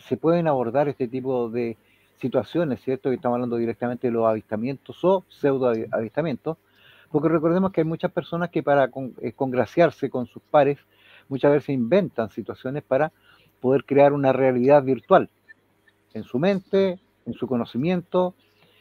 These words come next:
en sus creencias. O sea, hay varios, un abanico tremendo, ¿ya?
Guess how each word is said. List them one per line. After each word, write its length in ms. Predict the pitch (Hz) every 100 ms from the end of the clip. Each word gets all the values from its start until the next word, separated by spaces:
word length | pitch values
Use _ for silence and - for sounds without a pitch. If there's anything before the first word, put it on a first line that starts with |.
| _ -
en 100 | 131
sus 180 | 190
creencias. 640 | 156 180 202 190 - 190 190 _ _ _ -
O 100 | 120
sea, 200 | 131 135
hay 60 |
varios, 260 | 113 214 180
un 100 | 156
abanico 400 | 156 135 190 151
tremendo, 440 | 151 226 185 107 - _ _ _ _ _ _ _ _ _ _ -
¿ya? 320 | 107 120 170